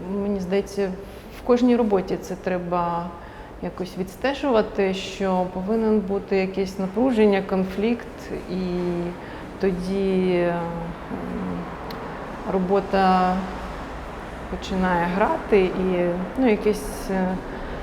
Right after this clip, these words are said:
відчувається напруження, і, <laughs> а,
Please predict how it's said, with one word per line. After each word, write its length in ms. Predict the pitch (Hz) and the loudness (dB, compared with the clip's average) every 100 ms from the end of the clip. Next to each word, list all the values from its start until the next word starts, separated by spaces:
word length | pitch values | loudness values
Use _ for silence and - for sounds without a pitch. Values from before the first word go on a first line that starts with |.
| - - - - - - - - | -8 -8 -6 -6 -4 -4 -4 -4
відчувається 880 | 190 190 196 185 190 190 185 - 170 170 | -6 -4 -4 0 2 0 -2 -4 -2 -2
напруження, 800 | 175 220 294 302 254 208 185 175 | -2 2 4 6 6 6 6 4
і, 360 | 185 190 196 - - - - - - | 2 2 4 0 -2 -4 -6 -6 -6
<laughs> 600 | - - - - - - 226 | -6 -6 -6 -6 -6 -4 0
а, 300 | 180 180 | 2 2